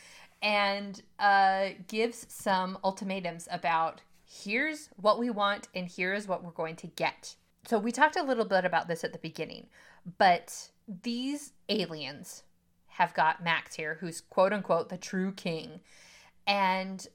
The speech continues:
I don't know why they don't just take him back with them if he's the real king. But apparently Kavar is like, they can only come back if these stipulations are fulfilled.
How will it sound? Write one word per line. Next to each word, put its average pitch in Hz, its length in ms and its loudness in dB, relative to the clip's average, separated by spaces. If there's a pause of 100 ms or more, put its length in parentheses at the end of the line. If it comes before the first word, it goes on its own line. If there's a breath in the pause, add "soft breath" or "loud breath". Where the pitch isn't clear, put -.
I 247 160 4
don't 359 280 -2
know 175 580 2
why 190 180 2
they 190 160 -4
don't 185 360 -4
just 185 320 -6
take 196 300 -4
him 180 220 -6
back 214 300 6
with 175 120 -2
them 170 180 -4
if 170 120 -6
he's 185 260 -8
the 180 200 0
real 180 360 -2
king. 180 560 -4 (560 loud breath)
But 190 160 4
apparently 247 420 0
Kavar 190 640 4
is 175 160 -6
like, 175 280 0
they 202 100 -4
can 196 240 -8
only 202 300 -2
come 190 300 -4
back 165 340 0 (120)
if 208 280 -4 (100)
these 180 360 -10 (200)
stipulations 170 720 -6
are 165 140 -4
fulfilled. - 460 -12